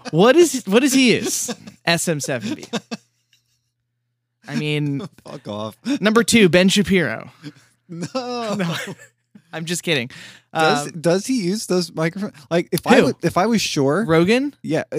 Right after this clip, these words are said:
Speaker 2: and Ben Shap-, Ben Shapiro especially is
Speaker 1: Um,
Speaker 2: a real shitbag. Uh,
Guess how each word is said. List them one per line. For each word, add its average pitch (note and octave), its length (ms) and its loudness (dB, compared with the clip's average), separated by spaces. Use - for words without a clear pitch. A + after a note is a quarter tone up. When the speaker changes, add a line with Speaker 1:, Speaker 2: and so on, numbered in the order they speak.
Speaker 2:
and D3 280 -2
Ben D3+ 140 -2
Shap-, - 320 -6
Ben D#3+ 180 -2
Shapiro D3 220 -2
especially B2 380 -2
is D#3 60 2
Speaker 1:
Um, D3 260 2
Speaker 2:
a - 40 -4
real A2+ 80 0
shitbag. G2+ 440 -4
Uh, G#2+ 320 0